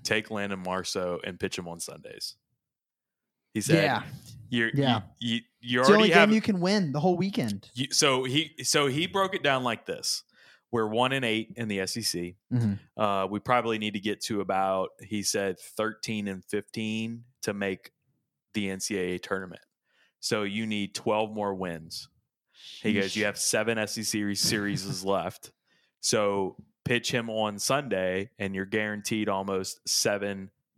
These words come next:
Speaker 1: Sunday victories. So you need," <laughs> I know.
Speaker 2: That's
Speaker 1: He,
Speaker 2: not, even
Speaker 1: I
Speaker 2: that's
Speaker 1: know.
Speaker 2: not guaranteed.
Speaker 1: I know it's
Speaker 2: <laughs>
Speaker 1: not, but
Speaker 2: Maybe
Speaker 1: he
Speaker 2: six out of seven. Let's
Speaker 1: Yeah,
Speaker 2: say six out of
Speaker 1: so
Speaker 2: seven.
Speaker 1: you have eight. You need, uh, five more. So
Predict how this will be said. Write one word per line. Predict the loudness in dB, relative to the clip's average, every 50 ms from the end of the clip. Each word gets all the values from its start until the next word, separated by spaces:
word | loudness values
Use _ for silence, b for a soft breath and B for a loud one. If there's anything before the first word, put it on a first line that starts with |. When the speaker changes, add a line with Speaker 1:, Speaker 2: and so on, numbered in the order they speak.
| _ _ _ _ _ _
Speaker 1:
Sunday | -6 -2 0 0 0 0 -2 -2 -2 0
victories. | 0 -2 -2 -4 -4 -6 -6 -6 -6 -6 -6 -6 -6 -8 -10 _ _ _ _ _ _ _ _ _ _ _
So | -4 0 2 4 4 4 2 2 0 -2 -4 -8 -14 -20 _ _ _ _ _ _ _
you | -4 -4 -2
need," | -2 0 0 0 0 -2 -4 -8 _ _ _ _ _ _
<laughs> | _ -18 -10 -4 -2
I | -2 0 0 0 0
know. | 0 -2 0 2
Speaker 2:
That's | 2 2 4 2
Speaker 1:
He, |
Speaker 2:
not, | 2 2 0 -2
even | -2 0 4 8
Speaker 1:
I | 10 10
Speaker 2:
that's | 12 12 12 12 12
Speaker 1:
know. |
Speaker 2:
not | 10 8 4
guaranteed. | 2 0 2 2 2 4 6 8
Speaker 1:
I | 10 10
know | 10 10 8 8
it's | 8 6 6 8
Speaker 2:
<laughs> |
Speaker 1:
not, | 10 10 10 10 8 4 0 -2 0
but | 0 2 2 0 B B B B B B
Speaker 2:
Maybe | 6 6 8 8 8
Speaker 1:
he | 6 4 2 -4 -10 _ _ _ _
Speaker 2:
six | -2 0 0 0 0 0 0 0 -2 -2 0 -2
out | 0 0 0
of | -2
seven. | -2 -4 -4 -4 -6 -8 -4
Let's | 0 0
Speaker 1:
Yeah, | 2 2
Speaker 2:
say | 2 0
six | 2 6 8 10
out | 10 10
of | 10 8 6
Speaker 1:
so | 4 2
Speaker 2:
seven. | -2 -4 -6
Speaker 1:
you | -6 -2 0 2
have | 2 2 2
eight. | 2 0 0 0 -2 -4 -4
You | -4 -2
need, | -2 -2 -2 0 0 0 -2 -2 -4 -4 -2
uh, | 0 0 2 2 0 0 0
five | 0 0 0 0 -2 -6
more. | -10 -12 -12 -12 -18 _ _ _ _
So | -8 -4 -2 0 0 2 2 0 0 0 -2 -6